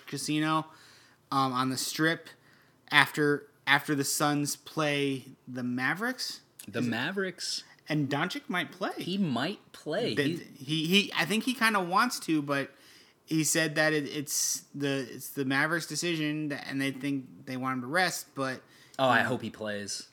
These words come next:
Speaker 1: I, I think it'd be fun 'cause we the
Speaker 2: Unless,
Speaker 1: whole
Speaker 2: unless he plays and s-, went, goes for, like, thirty and ten and eight, and then DeAndre Ayton
Speaker 1: Mm.
Speaker 2: sucks, then I'm gonna be really upset,
Speaker 1: Well, 'cause,
Speaker 2: but
Speaker 1: I mean,
Speaker 2: that's
Speaker 1: um,
Speaker 2: not gonna
Speaker 1: w-,
Speaker 2: happen.
Speaker 1: we'll get to see a nice little, um, one, two, three punch, or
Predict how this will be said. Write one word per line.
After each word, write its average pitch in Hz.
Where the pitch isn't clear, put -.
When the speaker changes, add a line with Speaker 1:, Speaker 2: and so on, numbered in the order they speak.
Speaker 1:
I, 127
I 135
think 160
it'd 160
be 156
fun 170
'cause 160
we 165
the 156
Speaker 2:
Unless, 165
Speaker 1:
whole 151
Speaker 2:
unless 151
he 143
plays 123
and 113
s-, -
went, 117
goes 113
for, -
like, 101
thirty 107
and 95
ten 104
and 95
eight, 107
and 104
then 101
DeAndre 98
Ayton 127
Speaker 1:
Mm. 147
Speaker 2:
sucks, 107
then 127
I'm 117
gonna 110
be 104
really 101
upset, -
Speaker 1:
Well, 170
'cause, 170
Speaker 2:
but 180
Speaker 1:
I -
mean, 170
Speaker 2:
that's 165
Speaker 1:
um, -
Speaker 2:
not 131
gonna 107
Speaker 1:
w-, 95
Speaker 2:
happen. 165
Speaker 1:
we'll 180
get 175
to 190
see 208
a 175
nice 165
little, 160
um, 131
one, 147
two, 156
three 156
punch, 175
or 127